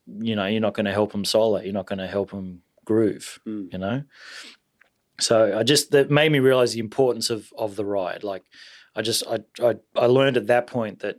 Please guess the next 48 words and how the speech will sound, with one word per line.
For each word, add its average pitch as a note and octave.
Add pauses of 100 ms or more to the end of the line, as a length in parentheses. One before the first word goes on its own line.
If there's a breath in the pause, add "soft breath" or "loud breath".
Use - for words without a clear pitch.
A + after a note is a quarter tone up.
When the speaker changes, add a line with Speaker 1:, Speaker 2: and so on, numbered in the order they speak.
(160)
Speaker 1:
I A2
had B2
to A#2
get A2+
this A2
ride A2
cymbal A2
right. G2
I -
had G#2+
to -
get -
this G#2+
cymbal A#2
beat G2 (200)
right. G2
Speaker 2:
Mm-hmm. A2+ (480 loud breath)
Speaker 1:
Um, G2+
and G#2+
I G#2+
f-, - (100)
I -
found B2
the A2+
drummers, A2
like, G#2 (600)
it -
was A2+ (280)
drummers B2
like A2
Lewis B2+
Hayes, A2
Kenny A#2+
Clark, G#2+ (420 loud breath)
um, G2+
Shadow A2
Wilson, G#2
Jimmy G#2
Cobb, F#2+ (140)
their A#2+
ride A#2+
cymbal A#2+
beats, A#2
I A2
just G#2
tried G#2+
to G2
copy. -